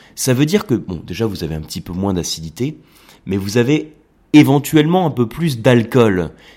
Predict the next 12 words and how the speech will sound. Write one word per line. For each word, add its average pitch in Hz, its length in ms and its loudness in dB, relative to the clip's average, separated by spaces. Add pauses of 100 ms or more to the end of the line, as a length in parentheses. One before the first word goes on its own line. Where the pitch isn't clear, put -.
(120)
qui 107 140 -8
vous 104 140 -6
chauffe 165 420 0
la 120 120 2
bouche 135 420 -10 (100)
et 104 140 -8
qui 113 120 -16
crée - 240 -8
une 131 120 -4
sensation 113 540 -8
de 92 120 -6
gras, 104 480 -4